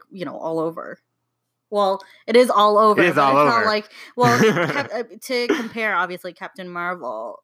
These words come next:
Speaker 1: uh, hit one point, or one billion within its, like, first week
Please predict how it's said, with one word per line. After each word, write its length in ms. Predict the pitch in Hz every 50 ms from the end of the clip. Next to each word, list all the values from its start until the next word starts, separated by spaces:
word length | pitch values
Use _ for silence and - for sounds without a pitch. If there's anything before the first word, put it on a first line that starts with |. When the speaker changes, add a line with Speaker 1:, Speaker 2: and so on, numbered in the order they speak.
| _ _ -
Speaker 1:
uh, 160 | 156 151 151
hit 240 | 170 175 185 170 - 156
one 200 | 165 160 156 156
point, 320 | 147 _ - 180 165 160 - -
or 200 | 190 185 175 170
one 340 | 170 165 175 170 175 175 165
billion 640 | 160 175 165 170 165 165 170 165 165 165 170 170 170 _ _ _ _ _ _ _ _ _
within 260 | - 185 - 185 175 175
its, 180 | 170 - -
like, 200 | - 160 156 _
first 320 | - - 165 165 165 - - _ _ _ -
week 420 | 165 190 254 330 - - - -